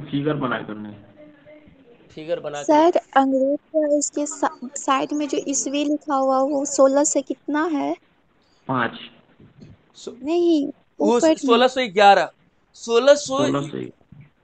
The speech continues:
Speaker 2: ग्यारह में, सोलह सौ ग्यारह में अंग्रेज, अब प-, पहले तो देखो, पहला प्रयास जो था वो सोल-, वो जहांगीर के शासनकाल में, जहांगीर के शासनकाल में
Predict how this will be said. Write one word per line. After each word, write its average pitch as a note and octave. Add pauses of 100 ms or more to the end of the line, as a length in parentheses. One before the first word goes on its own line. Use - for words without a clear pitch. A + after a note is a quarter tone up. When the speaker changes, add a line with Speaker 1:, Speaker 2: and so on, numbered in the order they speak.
(380)
Speaker 2:
ग्यारह A#3+
में, F3+
सोलह -
सौ - (140)
ग्यारह E3+
में E3 (460)
अंग्रेज, E3+
अब F3 (140)
प-, -
पहले G3+
तो C4+
देखो, A3 (540)
पहला D#3+
प्रयास F#3+
जो E3
था C3+
वो F3
सोल-, - (600)
वो E3+
जहांगीर D#3+
के G#3
शासनकाल D#3
में, C#3 (160)
जहांगीर D3
के F3
शासनकाल D#3+
में D3